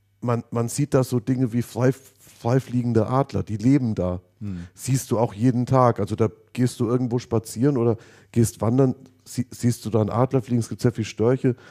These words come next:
Speaker 1: es gibt Kraniche und irgendwie, ich glaub, ich werd alt, ich steh da total drauf. Also ich
Speaker 2: Hm.
Speaker 1: fand das, <laughs> ich, wirklich, ich fand das so toll. Ähm, wir haben tatsächlich in den vierzehn Tagen ganz wenig gemacht. Wir sind viel wandern gewesen.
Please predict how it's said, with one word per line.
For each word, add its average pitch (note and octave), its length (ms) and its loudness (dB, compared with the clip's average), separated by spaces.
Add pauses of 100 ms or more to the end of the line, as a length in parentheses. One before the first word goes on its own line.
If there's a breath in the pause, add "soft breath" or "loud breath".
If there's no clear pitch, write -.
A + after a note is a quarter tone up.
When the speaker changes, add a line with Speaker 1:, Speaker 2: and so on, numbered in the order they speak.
(120 loud breath)
Speaker 1:
es - 120 -10
gibt - 180 0
Kraniche B2 560 0
und G#2+ 120 -4 (1120 loud breath)
irgendwie, C#3 260 0
ich B2+ 160 -4
glaub, B2+ 220 0
ich A#2+ 180 -6
werd A2 260 2
alt, B2 160 2
ich - 160 -10
steh G#2+ 180 -4
da G#2 120 0
total G#2 400 -4
drauf. F2+ 220 -8
Also G#2+ 140 -6
ich G#2 60 -2
Speaker 2:
Hm. F2 40 -6
Speaker 1:
fand A#2+ 180 2
das, A#2 240 2 (180)
<laughs> - 200 -20
ich, B2+ 200 2 (220)
wirklich, F3+ 300 4
ich - 40 -8
fand C#3 200 2
das - 260 2
so E3+ 160 0
toll. C3 360 0 (920 loud breath)
Ähm, C3 280 4 (100)
wir B2 180 -2
haben D3+ 140 0
tatsächlich D3 460 0
in C3+ 60 -6
den C3+ 140 2
vierzehn C#3 380 0
Tagen C#3 460 0 (760 soft breath)
ganz C3 340 0
wenig C#3+ 340 -2
gemacht. E3 520 -6
Wir A#2+ 140 0
sind A#2 380 0 (480)
viel A2 280 -4
wandern C#3+ 340 0
gewesen. D3 520 -4